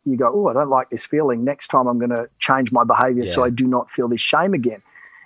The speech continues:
Speaker 1: If you keep making the same mistake, you'll keep feeling the shame. So
Speaker 2: <laughs>
Speaker 1: the only way out of it is to evolve, right? And then if you evolve, where it goes wrong is where, um, we've learnt the lesson, we've
Speaker 2: Yeah.
Speaker 1: changed it,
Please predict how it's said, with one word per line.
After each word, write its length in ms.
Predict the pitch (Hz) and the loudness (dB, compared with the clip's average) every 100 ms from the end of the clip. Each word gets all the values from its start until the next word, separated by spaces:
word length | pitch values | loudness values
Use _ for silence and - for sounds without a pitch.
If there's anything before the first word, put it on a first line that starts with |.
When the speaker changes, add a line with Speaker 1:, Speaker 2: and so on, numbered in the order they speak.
| _ - | _ -4
Speaker 1:
If 160 | 175 170 | -2 0
you 140 | 180 | -2
keep 340 | - 220 233 | 0 -2 0
making 320 | - 160 151 131 | 0 0 -2 -2
the 80 | |
same 240 | 131 143 120 | 0 0 0
mistake, 380 | 117 - 165 135 | -2 0 0 0
you'll 120 | 139 | -4
keep 280 | - 170 - | 0 -2 0
feeling 320 | - 131 110 | 0 2 0
the 80 | 107 | -2
shame. 460 | - 156 151 107 - - | 0 2 2 -2 -12 -12
So 260 | - - 160 | -10 -2 0
Speaker 2:
<laughs> 160 | 151 160 | 2 2
Speaker 1:
the 80 | 170 | 2
only 200 | 233 190 | 4 4
way 220 | 151 135 | 4 4
out 220 | 147 180 | 4 4
of 100 | 139 | 2
it 80 | 135 | 0
is 140 | 127 - | -2 -2
to 180 | 143 123 | -2 0
evolve, 520 | 135 143 131 113 - | 2 2 2 -2 -2
right? 360 | 117 110 147 - - | 0 2 2 0 -4
And 160 | 151 156 | -2 0
then 220 | 156 160 - | 0 -2 -2
if 160 | 190 | -2
you 180 | 196 175 | 2 2
evolve, 500 | 160 151 196 151 127 120 - _ | 2 4 4 4 0 -6 -18 _
where 460 | 143 143 180 220 247 | -2 2 4 4 2
it 160 | 208 - | 0 0
goes 280 | 165 147 120 | 0 0 -2
wrong 560 | 120 147 160 131 107 _ _ _ _ _ _ - | 0 2 2 0 -4 _ _ _ _ _ _ -6
is 220 | 165 131 | -4 -4
where, 640 | 131 147 143 143 143 131 120 _ _ _ _ - | -2 0 2 2 0 -2 -6 _ _ _ _ 0
um, 240 | 131 131 | 0 0
we've 200 | 147 143 | -2 -2
learnt 440 | 123 131 151 208 - | 0 0 2 0 0
the 80 | 131 | 0
lesson, 520 | 113 104 - 110 151 - | 0 -4 -6 -6 -8 -4
we've 140 | - 139 | -2 -2
Speaker 2:
Yeah. 60 | - | -2
Speaker 1:
changed 600 | - 156 156 160 131 123 | 0 2 2 0 -2 -2
it, 160 | 117 | -4